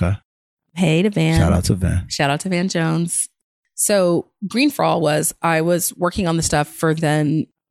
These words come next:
Speaker 2: and excited for then President-elect Obama, and went to Washington, D C, was really excited. And then I was like, "Oh, I don't know if I really wanna be in D C." And part of that was my nieces came to live with me,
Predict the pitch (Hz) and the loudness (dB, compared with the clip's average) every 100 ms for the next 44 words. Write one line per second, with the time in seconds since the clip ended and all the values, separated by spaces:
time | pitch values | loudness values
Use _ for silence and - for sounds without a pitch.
0 | - 156 151 165 147 147 160 147 139 147 | -4 -2 0 0 0 0 -2 0 0 2
1 | 151 - - 156 160 151 147 151 - 165 | 0 -2 -2 0 0 0 0 -2 -2 -2
2 | 156 - 285 - _ _ _ _ - 165 | -2 0 -2 -6 _ _ _ _ -2 2
3 | 156 151 156 156 - _ _ 170 185 185 | 2 2 0 -2 -6 _ _ -2 0 0
4 | 151 160 170 151 156 - 156 143 143 151 | 0 0 -2 0 0 0 2 2 2 0
5 | 160 170 156 156 - 151 151 147 147 156 | 0 2 2 0 0 0 2 2 0 -2
6 | - _ _ _ _ - 170 151 156 - | -10 _ _ _ _ -2 0 0 -2 -4
7 | 170 160 156 160 - 175 165 165 160 151 | -2 0 0 -4 -2 -2 0 -2 -2 -2
8 | 156 156 151 156 143 156 147 269 214 185 | -2 -2 -2 -2 -4 -2 -2 0 2 0
9 | - 165 - 233 190 156 - 151 151 - | -2 -6 0 0 0 0 0 0 -2 -4
10 | 180 156 147 175 208 151 - 139 - 147 | -2 0 0 0 0 -2 -2 -4 -2 -4
11 | - - - 143 113 233 | -4 -8 -8 -4 -4 -4